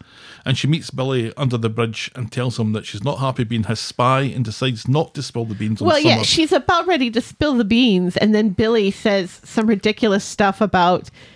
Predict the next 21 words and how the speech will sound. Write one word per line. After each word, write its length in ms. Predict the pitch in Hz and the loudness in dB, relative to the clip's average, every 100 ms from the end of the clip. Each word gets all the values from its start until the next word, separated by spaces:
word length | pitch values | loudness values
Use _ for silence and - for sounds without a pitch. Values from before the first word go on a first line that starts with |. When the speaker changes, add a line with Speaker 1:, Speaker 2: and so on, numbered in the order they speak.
| _ _ _ | _ _ _
Speaker 2:
a 140 | - 185 | -2 -2
Team 440 | - - 220 202 | -4 -2 0 0
Hush 360 | - 196 196 - | -2 -2 -2 0
Hush 480 | 202 185 - - _ | 2 2 -2 -6 _
Summer 600 | - 254 214 196 175 - _ | -4 0 2 2 2 -2 _
Protection 560 | - 196 220 - - 196 - | -4 -2 0 0 0 0 2
Agency. 760 | 185 190 185 - 170 160 - - - _ _ _ _ | 2 0 -2 0 2 2 -2 -10 -20 _ _ _ _
Speaker 1:
Yeah, 220 | - 104 104 _ - - | -4 -4 -6 _ -20 -2
he's 140 | 143 | 0
a 40 | 123 | 2
dick. 300 | 117 - - | 0 -4 -2
Speaker 2:
Garbage. 520 | 214 185 175 160 - - | 0 2 0 -2 -6 -6
Speaker 1:
Right. 160 | 180 | 2
Speaker 2:
Yeah, 280 | 269 240 156 - - | 4 4 0 -4 0
yeah. 240 | 269 180 170 | 2 2 0
He, 240 | - 226 - | -4 -6 0
it, 420 | 247 262 220 220 - | 0 0 -2 -10 -2
this 340 | 294 - - - | -2 -2 -8 -18
stops. 460 | - 294 226 - - | -6 -2 0 -2 -10
This 300 | 220 339 | -4 -2
is, 120 | 403 | 0